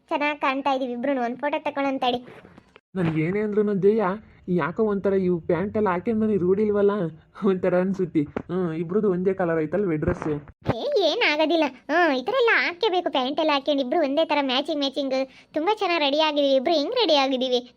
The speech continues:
Speaker 1: ಹ್ಮ್, ಗೋವಾಕ್ ಹೋಗೋದಕ್ಕೆ. ಈಗ ಏರೋಪ್ಲೇನ್ ಹತ್ಕೊಂಡು ಹೋಗ್ಬಿಡೋದೆ. ಹ್ಮ್, ನೀನ್ ಹೆಂಡ್ತಿ ಎಷ್ಟೇ ಹುಡ್ಕಾಡಿದ್ರು ನಾವೇನ್ ಸಿಗಲ್ಲ, ಅವಳು ಎಷ್ಟೇ ಹಾರಾಡಿದ್ರು ನಾವೇನ್ ಹೋಗೋದ್ ಬಿಡೋದಿಲ್ಲ. ಹನಿಮೂನ್ಗೆ ಹೋಗೇ ಹೋಗ್ತೀವಿ ನಾವಿಬ್ರುನು. ಟೆನ್ಷನ್ ತಗೋಬೇಡ. ಇಲ್ಲೋಡು, ಫೋಟೋ ತಗೊಳ್ಳೋಣ ನೋಡಿ ಇಲ್ಲಿ.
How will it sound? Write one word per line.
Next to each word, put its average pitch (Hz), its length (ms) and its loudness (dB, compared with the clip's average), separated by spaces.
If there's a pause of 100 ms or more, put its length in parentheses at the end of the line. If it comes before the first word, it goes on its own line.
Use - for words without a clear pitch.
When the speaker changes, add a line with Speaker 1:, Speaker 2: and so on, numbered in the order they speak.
Speaker 1:
ಹ್ಮ್, 311 260 2 (280)
ಗೋವಾಕ್ 330 280 2
ಹೋಗೋದಕ್ಕೆ. 262 360 -2 (340)
ಈಗ 277 80 0 (240)
ಏರೋಪ್ಲೇನ್ 311 400 0
ಹತ್ಕೊಂಡು 320 340 2 (320)
ಹೋಗ್ಬಿಡೋದೆ. 302 480 2 (220)
ಹ್ಮ್, 294 280 2 (380)
ನೀನ್ 240 260 -4
ಹೆಂಡ್ತಿ 330 240 -2 (140)
ಎಷ್ಟೇ 302 220 2 (220)
ಹುಡ್ಕಾಡಿದ್ರು 302 480 0
ನಾವೇನ್ 277 280 0
ಸಿಗಲ್ಲ, 269 240 0 (320)
ಅವಳು 247 180 0
ಎಷ್ಟೇ 269 200 0 (140)
ಹಾರಾಡಿದ್ರು 294 520 0
ನಾವೇನ್ 269 300 0
ಹೋಗೋದ್ 269 280 2
ಬಿಡೋದಿಲ್ಲ. 247 340 2
ಹನಿಮೂನ್ಗೆ 269 360 -2
ಹೋಗೇ 269 180 0
ಹೋಗ್ತೀವಿ 262 380 -2
ನಾವಿಬ್ರುನು. 247 500 0 (400)
ಟೆನ್ಷನ್ 269 340 -2
ತಗೋಬೇಡ. 254 320 0
ಇಲ್ಲೋಡು, 285 200 2 (280)
ಫೋಟೋ 339 180 0
ತಗೊಳ್ಳೋಣ 294 480 0
ನೋಡಿ 277 160 2
ಇಲ್ಲಿ. 302 120 2